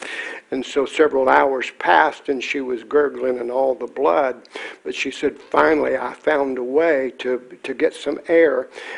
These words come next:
and some, make a noise, and someone heard me, heard me and came and got me out." And, and I said, "Well, that, that's a miracle." When she was telling me the story, she said, "No, it's not a miracle I lived. It's a miracle that I've been able to forgive the people that did this to me."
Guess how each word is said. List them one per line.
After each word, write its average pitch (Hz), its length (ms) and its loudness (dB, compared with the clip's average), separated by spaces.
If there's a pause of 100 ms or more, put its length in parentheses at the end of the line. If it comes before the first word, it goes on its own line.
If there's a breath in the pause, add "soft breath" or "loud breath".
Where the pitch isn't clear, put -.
(140)
and 135 140 -2
some, 147 640 0
make 143 220 2
a 139 60 2
noise, 139 500 2
and 135 120 -6
someone 131 380 0
heard 147 400 0
me, 123 240 -4 (280 loud breath)
heard 156 240 2
me 131 180 2
and 123 160 -4
came 143 260 2
and 127 160 0
got 127 220 -4
me 127 220 -4
out." 131 280 -2 (560 loud breath)
And, 127 460 2
and 139 220 2
I 135 100 4
said, 123 320 -2
"Well, 127 240 2 (160)
that, - 180 -4 (260)
that's 143 280 -2
a 131 60 -2
miracle." 127 800 4 (420 loud breath)
When 143 120 2
she 143 140 2
was 131 160 -4
telling 135 300 2
me 131 100 -2
the 123 120 -4
story, 131 460 0
she 131 200 -6
said, 135 240 0
"No, 131 220 0
it's - 180 -6
not 139 200 2
a 127 40 -4
miracle 127 500 0
I 120 100 -6
lived. 127 440 0
It's - 200 -6
a 120 60 -4
miracle 127 600 0
that 127 160 -8
I've 123 140 -4
been 131 120 -4
able 131 280 -2
to 123 120 -10
forgive 120 520 -6
the 123 80 -10
people 123 400 -8
that - 220 -10
did 120 220 -8
this 110 240 -12
to - 160 -10
me." - 160 -14